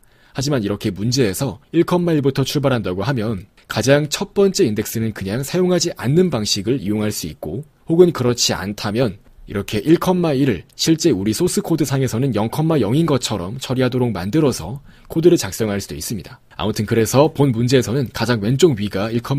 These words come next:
일이고 가장 오른쪽 아래가 N, N이라고 합니다.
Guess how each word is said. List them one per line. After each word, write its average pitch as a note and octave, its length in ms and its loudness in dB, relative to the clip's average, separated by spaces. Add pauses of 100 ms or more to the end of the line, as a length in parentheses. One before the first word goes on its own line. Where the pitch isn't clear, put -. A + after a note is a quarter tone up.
(140)
일이고 B2+ 460 0 (100)
가장 A2+ 280 0
오른쪽 E3 380 6
아래가 E2+ 420 -4
N, B2 160 0
N이라고 G#2 640 0
합니다. G#2+ 340 -6